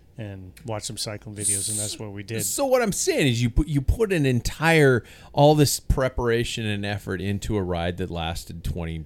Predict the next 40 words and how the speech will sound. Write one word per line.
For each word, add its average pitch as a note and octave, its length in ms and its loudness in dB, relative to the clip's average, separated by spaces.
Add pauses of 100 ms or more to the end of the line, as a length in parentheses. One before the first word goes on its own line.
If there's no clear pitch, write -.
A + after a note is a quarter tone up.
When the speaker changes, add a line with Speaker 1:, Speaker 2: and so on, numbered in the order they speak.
Speaker 2:
plus - 340 -10
minutes. C#2 400 -14
Speaker 1:
Well, F3 360 0
and D3+ 200 -6
it C#3 120 -8
didn't F3 180 -2
even C#3 160 -2
last B2+ 280 -6
that F3 200 -4
long, G#2 320 -10
but D3 100 2
Speaker 2:
Yeah. F3 120 4
Speaker 1:
that's, - 400 2
that F#3 220 -2
was C#3 200 -4
an B2+ 160 -6
extreme. A2+ 540 -8 (220)
Speaker 2:
Okay. A2 200 -2
Speaker 1:
Now, D3+ 100 6
I've E3 140 2
ridden D#3 340 0
many D#3 220 -2
times A#2+ 380 -6
at - 100 -14
twenty A#2 300 -6
degrees. A2 480 -8
If A2 80 -16
the A2+ 140 -12
pavement B2+ 500 -6
is, G#2 280 -12 (160)
is A#2 140 -10
gone, A#2+ 400 -6
like, A#2 220 -6 (240)
if - 180 -6
we D3 120 0
hit D3 120 0
a C3 60 -4
cold C#3 260 -6
snap C#3+ 320 -8
now, C#3+ 220 -8